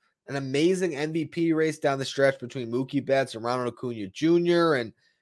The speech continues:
you know, guys on the Mets chasing milestones like Pete Alonso and Francisco Lindor. This is your chance to pick more or less on stats for these stars,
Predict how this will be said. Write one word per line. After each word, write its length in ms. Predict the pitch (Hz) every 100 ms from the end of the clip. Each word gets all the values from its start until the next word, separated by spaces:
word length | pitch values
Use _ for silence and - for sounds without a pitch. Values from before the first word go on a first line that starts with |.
| _
you 80 | -
know, 60 | 185
guys 680 | 180 139 143 180 190 180
on 220 | 180 160 170
the 80 |
Mets 240 | 170 196 -
chasing 320 | 185 180 185
milestones 520 | 185 208 185 123 113
like 160 | 113 113
Pete 140 | 160
Alonso 400 | 156 147 151 156
and 100 | 147
Francisco 540 | 151 139 147 139 139 139
Lindor. 460 | 135 131 175 123 - _ _ _
This 200 | 151 208
is 60 | 214
your 160 | 196 190
chance 260 | 196 175
to 100 | 165
pick 240 | 147 151 131
more 260 | 123 165
or 60 | 202
less 280 | 156 135 -
on 100 | 135
stats 380 | - 139 135 -
for 120 | 123
these 200 | 135 165
stars, 380 | - 120 113